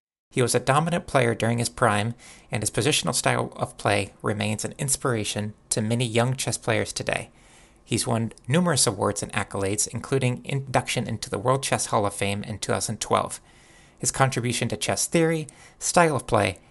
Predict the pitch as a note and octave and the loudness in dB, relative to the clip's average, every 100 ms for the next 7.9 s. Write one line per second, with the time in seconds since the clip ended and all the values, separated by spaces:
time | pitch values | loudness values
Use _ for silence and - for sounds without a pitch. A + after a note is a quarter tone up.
0 | - - A#2 A2+ G#2+ - C#3 C3+ A#2 G#2+ | -10 -6 -2 -2 0 2 2 2 -2 -2
1 | G2+ G2 F#2+ G2 - A#2 - A2 A2 G#2+ | -4 -2 -2 -4 -4 -2 -2 0 -2 -2
2 | A2 A#2 A#2 B2 - - - B2 - G#2 | -2 0 0 0 -4 -4 -2 -2 0 0
3 | G2 - G2 - - G#2 - - - - | 0 -2 -2 -2 -2 -4 -4 -14 -20 -20
4 | - - _ _ _ _ _ _ _ _ | -20 -20 _ _ _ _ _ _ _ _
5 | _ _ _ _ _ - C3+ E3 C3+ B2+ | _ _ _ _ _ -6 2 4 4 0
6 | A#2+ A2+ - C3+ C3+ C3+ B2 G#2+ - A#2+ | -2 -2 4 4 4 0 2 0 0 -2
7 | G#2+ G#2+ G#2 - - - - F#2+ F#2+ | 0 0 0 0 0 0 0 -2 -4